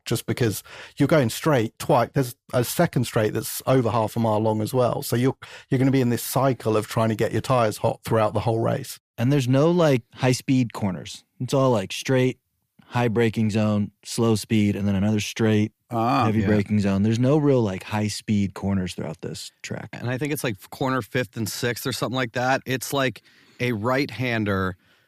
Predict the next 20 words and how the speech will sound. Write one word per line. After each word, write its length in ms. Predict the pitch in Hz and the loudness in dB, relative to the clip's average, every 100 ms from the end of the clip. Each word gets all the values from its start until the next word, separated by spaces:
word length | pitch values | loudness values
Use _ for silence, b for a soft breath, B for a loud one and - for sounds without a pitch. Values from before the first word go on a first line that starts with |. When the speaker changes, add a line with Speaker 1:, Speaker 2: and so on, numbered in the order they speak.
| _ - | _ -2
Speaker 4:
and 140 | 131 | 0
you're 120 | 127 | 0
threading 520 | 113 - 131 131 135 | -2 -4 -2 0 0
the 80 | 127 | 0
needle 480 | 117 117 117 107 98 | 0 0 0 0 -2
through 240 | - 110 | -2 -2
walls. 720 | 98 95 104 92 62 - - - | 0 0 0 -2 -6 -8 -10 -6
Like, 220 | 117 123 | -4 -2
I 160 | - 135 | 0 0
know 200 | 135 135 | 2 0
in 80 | 123 | 0
the 80 | 117 | 0
game, 400 | 113 107 127 143 | 0 0 0 -2
it's 180 | - | -4
like, 300 | 120 113 101 - b b b - | -2 -2 -2 -12 b b b -4
if 120 | 127 | 0
I'm 180 | 135 135 | 2 2
racing 280 | 131 139 120 | 0 -2 -6
twenty 280 | 123 117 | -6 -4
guys, 400 | 104 101 123 135 | 0 0 0 -2